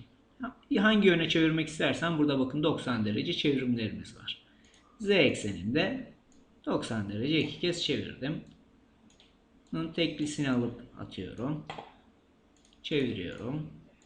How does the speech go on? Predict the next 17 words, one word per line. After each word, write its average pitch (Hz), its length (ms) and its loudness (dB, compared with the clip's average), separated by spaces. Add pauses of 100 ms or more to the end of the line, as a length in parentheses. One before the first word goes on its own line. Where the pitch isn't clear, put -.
(680)
Ve 151 60 -4
yerine 113 300 -2
yerleştiriyorum. - 760 -4 (1160)
Aynısından 214 580 4
kopyalamak 202 560 2
istersen 185 520 2
burada 180 200 2
kopyala 170 400 4
ikonu 151 360 4
vardır. 104 320 0
Sağ 175 440 4
klik 156 240 -2
yaparsam 156 540 2
ne 170 100 0
tarafa 127 320 0
kopyalayacağımızı 113 1040 0
seçebiliriz. - 840 0